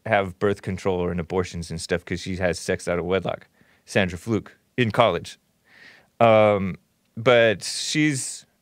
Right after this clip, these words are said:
is she an adulteress? I don't know what, what do Muslims do with adulteresses anymore, but she's a liberal one. And then hopefully I'll touch on this Brad,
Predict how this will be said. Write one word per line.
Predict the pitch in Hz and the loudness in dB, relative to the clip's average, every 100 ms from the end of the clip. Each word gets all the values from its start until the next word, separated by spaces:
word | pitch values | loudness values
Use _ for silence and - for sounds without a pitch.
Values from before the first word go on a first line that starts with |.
| _ | _
is | 117 | -4
she | - 127 127 | -2 0 2
an | 120 | 2
adulteress? | 113 107 127 123 - 170 233 - - _ _ _ _ _ _ _ _ _ _ _ _ _ _ _ _ _ _ _ _ _ | 0 0 0 0 0 2 2 -2 -10 _ _ _ _ _ _ _ _ _ _ _ _ _ _ _ _ _ _ _ _ _
I | - | -2
don't | 113 147 | 0 2
know | 156 | 2
what, | 151 143 - - | 4 2 -2 -6
what | 127 160 | 0 2
do | 190 | 2
Muslims | 170 165 165 143 | 2 2 -2 -2
do | - 180 | 0 0
with | 160 | 0
adulteresses | 127 156 - 113 101 - 90 | 0 0 0 0 -2 -2 -4
anymore, | 95 85 85 82 87 _ | -4 -2 -4 -6 -12 _
but | 117 113 | -2 -2
she's | 143 127 | -2 -4
a | |
liberal | 107 127 107 90 | 0 0 2 0
one. | 82 85 - _ _ _ _ _ _ _ - _ _ _ - | -2 -8 -12 _ _ _ _ _ _ _ -20 _ _ _ 0
And | 117 | 2
then | 123 120 | 4 4
hopefully | 127 143 151 135 | 4 4 4 6
I'll | 123 | 4
touch | 117 - 120 - - | 4 0 0 -2 0
on | 113 110 | 2 2
this | 104 | 0
Brad, | 101 131 135 147 | -2 2 4 4